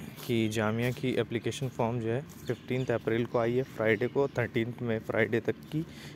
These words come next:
है। और ये किन subjects की है, ये है आपको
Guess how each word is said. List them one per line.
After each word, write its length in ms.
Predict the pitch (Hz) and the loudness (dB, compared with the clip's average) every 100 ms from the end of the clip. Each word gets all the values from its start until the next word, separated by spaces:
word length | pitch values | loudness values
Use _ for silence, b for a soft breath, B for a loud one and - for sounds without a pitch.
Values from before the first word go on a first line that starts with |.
| - | -6
है। 200 | - 90 - 104 | -2 -2 0 2
और 260 | 101 107 | 4 4
ये 240 | 107 113 120 - | 4 4 4 0
किन 120 | - 117 | -6 -2
subjects 400 | 120 113 113 - | 0 -2 -4 -2
की 100 | 123 | 2
है, 180 | 143 - B B - - | 0 -2 B B -10 -2
ये 160 | 110 | 2
है 260 | 110 120 143 - - - - - - - - - - B B B B - 104 | 4 2 0 -10 -16 -16 -16 -16 -16 -16 -14 -14 -14 B B B B -8 -4
आपको 420 | 98 - 123 | -4 0 0